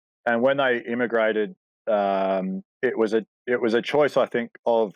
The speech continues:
going to Canada or Australia. It was one of the two, and they ended up in Australia. So I think it was a pretty common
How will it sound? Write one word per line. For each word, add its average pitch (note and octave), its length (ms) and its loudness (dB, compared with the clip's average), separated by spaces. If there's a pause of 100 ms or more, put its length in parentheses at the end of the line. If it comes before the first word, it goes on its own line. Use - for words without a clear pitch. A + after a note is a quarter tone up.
going G#2+ 240 2
to G2+ 80 -8
Canada G#2 340 -4
or F#2+ 200 -4
Australia. G2 440 0
It F2+ 60 -4
was F#2+ 100 -12
one G#2 160 0
of F#2+ 60 -10
the F2+ 80 -4
two, G#2 200 -2
and F#2 80 -2
they F#2+ 100 -4
ended F#2 180 -2
up F#2+ 160 0
in F#2+ 80 -6
Australia. F#2+ 420 -2
So A#2 180 0
I A#2 60 2
think F3 200 -2
it F#3+ 60 0
was C3+ 140 -2
a C3 60 0
pretty A#2 280 -4
common A2 540 -2